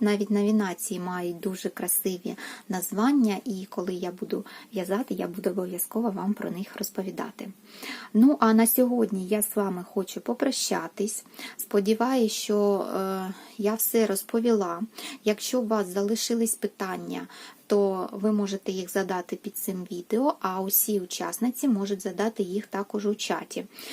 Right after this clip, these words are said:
А, я думаю, що в нас все вийде. Побажайте нам успіху. Е, у нас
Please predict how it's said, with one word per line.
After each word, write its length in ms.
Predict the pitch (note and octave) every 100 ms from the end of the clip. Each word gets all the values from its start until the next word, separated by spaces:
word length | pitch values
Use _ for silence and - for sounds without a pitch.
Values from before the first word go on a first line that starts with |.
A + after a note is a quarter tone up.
| C#4+ A#3+ -
А, 400 | F#3 F#3+ F#3+ F#3+
я 200 | F#3+ A#3
думаю, 460 | A3+ A3 G#3+ G3+ G3
що 160 | -
в 40 | G3+
нас 180 | F#3+ F#3+
все 240 | - G3+
вийде. 420 | F#3 F3 F3+ A3
Побажайте 640 | A3 G3+ F#3+ G3 G#3+ G#3 G3+
нам 220 | F#3+ G3+
успіху. 680 | A#3 G3+ - A3 A3+ C4 A#3+ - _ _ _ _ _ _ - -
Е, 320 | G#3 G3 F#3 F#3+
у 40 |
нас 320 | G3+ G#3 -